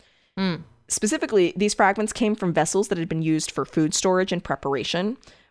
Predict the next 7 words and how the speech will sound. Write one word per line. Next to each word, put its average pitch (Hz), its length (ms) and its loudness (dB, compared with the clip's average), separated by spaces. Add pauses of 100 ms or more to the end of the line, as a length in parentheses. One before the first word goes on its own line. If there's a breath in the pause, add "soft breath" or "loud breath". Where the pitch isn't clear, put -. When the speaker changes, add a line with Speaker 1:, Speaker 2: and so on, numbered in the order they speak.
Speaker 2:
which 160 340 0
suggested 170 960 2 (460)
the 185 100 2
presence 151 380 -2
of 160 100 -4
long-term 120 460 -2
residents. - 680 -4